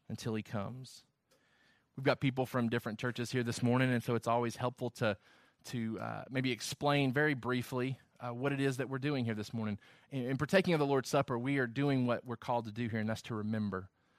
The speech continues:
To remember Jesus, to remember his work, to remember his perfect life that's represented through the bread, to remember his blood that was shed for our sins,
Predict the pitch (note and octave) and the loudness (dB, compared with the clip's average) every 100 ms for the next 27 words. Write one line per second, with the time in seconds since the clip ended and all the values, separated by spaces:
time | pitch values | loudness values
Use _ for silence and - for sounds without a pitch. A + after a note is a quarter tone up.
0 | _ _ _ _ _ - E3 D3+ C#3+ C3+ | _ _ _ _ _ 0 4 6 6 4
1 | A#2 A#2+ A#2 A#2+ - B2+ C3 C3 B2+ A2+ | 2 0 0 -2 -2 2 4 4 0 -2
2 | A2 A2 A#2 - C3 A#2+ C3 C3 A#2+ B2+ | -2 -2 -2 -4 -2 2 2 2 2 0
3 | G#2+ - C#3 C3+ A2+ A#2+ A#2 C3 - A#2+ | -2 -4 -4 -2 -2 2 2 2 -2 -4
4 | C3 A#2 B2 A2+ B2 A#2+ B2+ A#2+ A2 A2 | -2 0 0 2 2 0 -2 -4 -2 2
5 | A#2+ C3 - _ _ _ _ _ - - | 2 0 -6 _ _ _ _ _ -20 -2
6 | F3 D#3 D3 D#3+ D#3+ D3 C#3+ B2 D3 D#3+ | 4 8 8 8 8 6 2 6 6 6
7 | D#3+ D#3 - F3 E3+ F3+ E3+ - G3+ C3+ | 4 0 2 2 4 4 4 4 2 4
8 | G#2 | 2